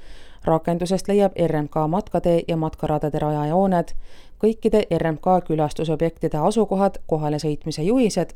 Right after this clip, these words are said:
varustatuse ja fotod. Samuti võimaldab rakendus läbi kasutaja asukoha positsioneerimise leida inimesele kõige lähemad objektid. Suureks boonuseks on aluskaardina kasutatav Maa-ameti kaart,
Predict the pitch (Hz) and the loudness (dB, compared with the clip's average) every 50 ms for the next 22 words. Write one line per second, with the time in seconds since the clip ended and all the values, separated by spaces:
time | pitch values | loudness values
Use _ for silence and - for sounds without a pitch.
0 | - 190 262 302 254 180 - - 151 - - 151 147 156 151 147 143 - - 185 | -6 -4 0 0 0 0 0 -2 -4 -4 -4 -6 -4 -4 -6 -6 -4 0 0 0
1 | 190 - 175 156 147 - - - - - - - - - - - - - - - | 2 2 0 -2 -2 -4 -10 -16 -18 -18 -20 -20 -20 -20 -20 -20 -20 -20 -20 -20
2 | - - - 214 247 285 302 294 - 208 202 214 214 220 220 208 196 - 151 156 | -18 -4 0 4 4 4 4 4 2 2 4 4 4 2 2 0 -2 -2 -2 -2
3 | - - 170 170 165 175 165 - - 170 160 - 165 151 - 170 175 196 190 190 | -2 -2 -2 0 0 -2 -2 -2 -4 -4 -2 -2 -2 -2 -2 0 0 0 -2 0
4 | - 190 190 185 180 - 165 156 - 160 151 165 160 160 147 - 156 147 - 151 | 2 2 2 2 2 0 -2 -2 -2 -2 -2 0 -2 -2 -2 -4 -4 -6 -6 -6
5 | - - 156 175 226 277 277 208 190 180 170 185 175 170 - - 254 277 233 190 | -6 -4 -2 0 0 2 2 2 0 0 0 0 -2 -2 -2 -2 -2 0 0 0
6 | 185 190 180 165 160 151 - 151 151 - - 262 277 - 175 156 160 160 165 156 | 0 0 0 -2 -2 -2 -4 -6 -4 -2 0 0 0 0 -2 -2 -2 -2 -2 -2
7 | 151 147 - 151 143 160 170 165 - - 165 156 - - - - - - - - | -2 -4 -4 -2 -2 0 -2 -2 -2 -2 -4 -2 -4 -6 -10 -12 -16 -18 -16 -16
8 | - - - - - - - 185 180 185 185 185 - - - 262 285 277 220 196 | -16 -18 -18 -18 -10 -2 0 2 4 4 4 4 2 -2 0 2 2 4 2 2
9 | 208 208 - - - 170 165 160 156 160 156 - - - 180 185 190 196 202 196 | 0 -2 -4 -6 -6 -4 -2 0 0 -2 -2 -4 -2 0 0 2 2 2 0 0
10 | 190 175 - 156 - - 156 - 170 160 - 185 180 180 - 175 165 165 160 156 | 0 0 -2 -2 -2 -2 -2 -2 -4 -2 -2 -2 -4 -2 -4 -4 -2 0 0 0
11 | 156 156 156 - - - 156 - 269 294 269 - - - | 0 -2 -4 -4 -4 -4 -2 0 2 2 2 0 -2 -8